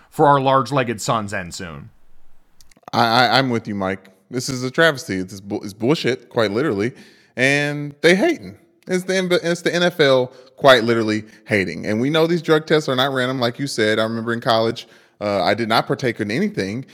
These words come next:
Speaker 2: and I got drug tested almost every time 'cause they just needed X amount of scholarship athletes drug tested. And they know I was, you know, eating Pop-Tarts at night, not, not, uh,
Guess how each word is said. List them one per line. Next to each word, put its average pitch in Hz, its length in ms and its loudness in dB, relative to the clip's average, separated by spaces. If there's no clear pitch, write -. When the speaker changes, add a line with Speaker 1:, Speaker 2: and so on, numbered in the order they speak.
Speaker 2:
and 110 120 -2
I 156 140 2
got 135 400 2
drug 143 220 0
tested 156 300 0
almost 208 280 -2
every 240 180 0
time 185 420 -2
'cause - 100 -18
they 151 120 2
just 160 200 -8
needed 160 320 -4
X 143 220 -2
amount 170 220 -2
of 160 100 -4
scholarship 156 440 0
athletes 139 400 2
drug 101 240 -4
tested. 104 300 -4
And 110 80 -2
they 117 80 -4
know 127 260 -4
I 117 140 4
was, 131 280 0
you 123 120 -2
know, 104 180 -2
eating 123 180 -2
Pop-Tarts 110 540 -4
at 92 80 -4
night, 90 260 -4
not, 104 260 -4
not, 98 200 -4
uh, 92 280 0